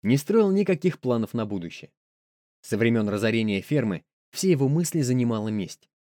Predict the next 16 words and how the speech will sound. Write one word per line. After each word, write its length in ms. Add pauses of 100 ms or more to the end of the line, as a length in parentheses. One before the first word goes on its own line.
(160)
Ни 100
о 80
чём 220
другом 340
Туран 320
не 80
мог 220
думать. 380 (580)
Он 180
разделается 540
с 80
Макотой, 520 (400)
а 100
что 200
потом, 300
неважно. 420